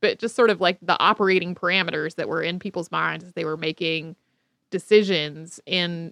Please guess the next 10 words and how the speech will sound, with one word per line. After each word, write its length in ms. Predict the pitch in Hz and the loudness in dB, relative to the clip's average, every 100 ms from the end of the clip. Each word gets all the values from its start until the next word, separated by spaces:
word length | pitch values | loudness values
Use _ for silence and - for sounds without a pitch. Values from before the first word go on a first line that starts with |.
| - | -6
in 180 | 175 185 | -4 -4
the 60 | 170 | -4
delivery 480 | 165 160 175 175 | -4 -4 -4 -4
room. 240 | 165 165 175 _ _ _ _ - | -6 -10 -14 _ _ _ _ -2
Uh, 420 | 185 165 156 156 - _ _ _ | 2 2 2 -2 -8 _ _ _
so 180 | - 196 | 0 0
yeah, 260 | 190 190 165 | 2 2 2
I 80 | |
was 200 | 175 180 | -2 -4
very 360 | - 175 165 | -4 -4 -4